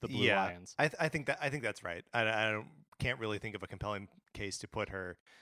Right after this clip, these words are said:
Speaker 2: in either the Golden Deer or the Black Eagles.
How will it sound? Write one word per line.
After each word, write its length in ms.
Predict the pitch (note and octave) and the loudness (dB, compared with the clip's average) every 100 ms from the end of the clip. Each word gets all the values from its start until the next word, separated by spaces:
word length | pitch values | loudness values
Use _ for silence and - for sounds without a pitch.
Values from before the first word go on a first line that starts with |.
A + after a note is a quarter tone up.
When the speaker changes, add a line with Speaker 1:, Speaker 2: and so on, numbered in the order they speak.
| _ | _
Speaker 2:
in 160 | B2 A2+ | -4 0
either 320 | G2+ G2+ G2 | 0 0 -2
the 220 | F#2+ G2 F#2 | -4 -6 -4
Golden 360 | G#2 F#2+ F#2+ | -4 -4 -8
Deer 320 | F#2 G2+ F#2 G2 | -6 -4 -2 -4
or 280 | A2+ G2+ | -6 -6
the 160 | F#2 F#2 | -6 -8
Black 340 | F2+ G2 F2 | -6 -6 -6
Eagles. 540 | G#2 F#2 F2+ F2+ - | -8 -10 -10 -10 -12